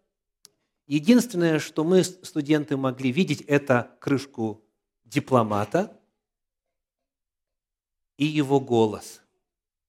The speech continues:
И вот он что-то оттуда там рассказывал, рассказывал. И когда обнаруживал, что половину студентов уже спит, он <laughs> с очень такой большой горестью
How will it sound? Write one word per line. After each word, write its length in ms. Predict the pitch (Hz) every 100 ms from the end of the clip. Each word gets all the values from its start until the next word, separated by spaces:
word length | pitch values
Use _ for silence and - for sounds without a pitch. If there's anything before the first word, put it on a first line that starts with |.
| _ _ _ _ _ -
И 40 |
вот 160 | 131 143
он 80 |
что-то 260 | 131 208 190
оттуда 260 | 156 147 143
там 220 | 139 127
рассказывал, 1000 | 117 - - 139 170 196 190 185 185 156
рассказывал. 840 | 135 - - 147 165 165 156 151 _ _ _ _ _ _
И 80 | 135
когда 320 | 165 160 202
обнаруживал, 600 | 185 156 170 180 160 151
что 180 | 143 156
половину 380 | - 151 175 160
студентов 540 | - 143 147 151 120
уже 340 | 123 127 127 -
спит, 500 | - - 254 - - _ _ _ _ _ _ _ _ _ _ _ _ _ _ _ _ _ _
он 260 | 170 156 165 415 - _ _ _
<laughs> 640 | _ _ _ 165 165 _
с 240 | - - -
очень 260 | 185 175
такой 240 | 151 160 165
большой 300 | 156 156 170
горестью 920 | 131 170 175 151 - - 113 104 98